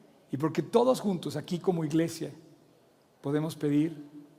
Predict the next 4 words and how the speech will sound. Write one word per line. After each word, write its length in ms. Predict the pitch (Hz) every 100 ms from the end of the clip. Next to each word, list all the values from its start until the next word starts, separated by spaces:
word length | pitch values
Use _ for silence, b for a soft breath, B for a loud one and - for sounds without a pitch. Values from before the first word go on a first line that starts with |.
| - _ _ _ _ _ _ _ _ _ _ _ 302 _ _ _ _ _ _ _ _ _ _ _ _
porque 260 | - 135 139
tú 140 | 185
lo 60 | 190
acompañes, 680 | - 156 151 147 135 -